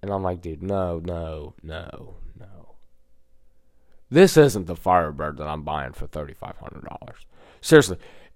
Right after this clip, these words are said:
it looked frickin' beautiful. Like, it looked like a big frickin' black stallion running full speed into the frickin' sunset.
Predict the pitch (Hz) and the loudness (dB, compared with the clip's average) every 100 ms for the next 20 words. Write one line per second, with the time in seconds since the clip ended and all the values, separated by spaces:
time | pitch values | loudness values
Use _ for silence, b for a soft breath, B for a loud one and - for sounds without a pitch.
0 | - 139 156 131 131 156 170 - - - | 0 6 6 4 6 8 8 6 -20 -20
1 | - - - - - - 147 131 127 104 | -20 -20 -18 -16 -8 2 2 2 -6 -6
2 | 78 85 82 87 76 - - - - - | -10 -12 -8 -8 -10 -14 -18 -20 -20 -20
3 | - - - _ _ _ - - - - | -20 -20 -20 _ _ _ -20 -20 -20 -20
4 | _ _ - - 117 120 135 147 139 120 | _ _ -18 -4 0 2 2 2 0 -4
5 | 117 98 98 123 127 110 - - 123 117 | -6 -8 -4 -2 -2 -4 -16 -8 -8 -8
6 | 98 85 110 117 110 - - - 98 98 | -10 -6 0 0 0 -4 -6 -4 -2 -4
7 | 92 80 73 - - - - - - _ | -6 -10 -16 -20 -20 -20 -20 -20 -20 _
8 | _ _ - - - 78 92 113 127 117 | _ _ -20 -20 -18 -10 0 4 4 4
9 | 104 - 113 113 113 - - 113 104 98 | -2 -4 0 2 0 -6 -8 -6 -4 -4
10 | 95 - 87 80 - - 87 - 80 - | -4 -6 -12 -10 -10 -8 -10 -10 -16 -14
11 | - 85 78 - - | -10 -10 -12 -16 -20